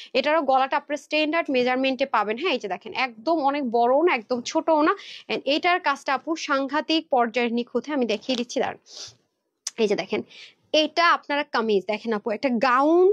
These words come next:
কলি করে করা কতটুকু টাফ, সেখানে একটা কামিজ, যারা একই ধাঁচের জিনিস পরতে পরতে বিরক্ত, ত্যক্ত, অতিষ্ঠ, একই টাইপস এর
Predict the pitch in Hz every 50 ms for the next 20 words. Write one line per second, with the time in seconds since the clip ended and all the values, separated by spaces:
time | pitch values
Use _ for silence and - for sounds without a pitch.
0 | 403 - - 302 302 294 311 294 - 285 254 247 262 254 - 247 247 247 247 269
1 | 294 330 _ _ _ _ 277 269 - 262 - 254 240 - 269 262 _ 226 185 185
2 | 233 277 - - - - 262 262 - 320 311 285 269 254 254 - 277 285 _ -
3 | 269 254 254 302 311 269 208 - - _ _ _ _ _ - - - - _ _
4 | _ 302 294 294 294 320 311 - - 247 269 262 - _ 339 359 392 - 330 349
5 | 339 349 - 370 370 277 240 285 285 285 320 302 - _ - 254 254 - _ _
6 | _ - 330 349 349 _ 285 269 277 - _ _ - 262 233 214 190 170 262 285
7 | 339 349 370 392 381 _ _ - 254 247 247 _ 311 330 359 - _ _ _ 269
8 | 226 - - - 285 - - 440 415 - - - 415 381 - - 320 - 294 262
9 | 247 427 - - - - - - _ _ - 311 349 349 _ 381 392 392 403 -
10 | 370 330 311 320 _ 311 294